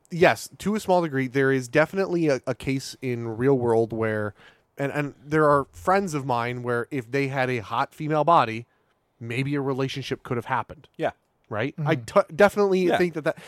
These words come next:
Speaker 1: and
Speaker 2: 'Cause
Speaker 1: this
Speaker 2: personalities mesh and, you know,
Speaker 1: Correct.
Speaker 2: you
Speaker 1: Per-
Speaker 2: get along. Yeah.
Speaker 1: I-
Speaker 2: Yeah.
Speaker 1: absolutely. Where, whereas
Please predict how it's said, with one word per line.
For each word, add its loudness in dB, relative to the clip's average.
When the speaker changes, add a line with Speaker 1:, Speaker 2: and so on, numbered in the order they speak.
Speaker 1:
and 2
Speaker 2:
'Cause 2
Speaker 1:
this 4
Speaker 2:
personalities 2
mesh -4
and, -8
you -6
know, -2
Speaker 1:
Correct. 0
Speaker 2:
you -4
Speaker 1:
Per- 4
Speaker 2:
get 4
along. -6
Yeah. -14
Speaker 1:
I- -4
Speaker 2:
Yeah. -4
Speaker 1:
absolutely. -4
Where, 2
whereas 2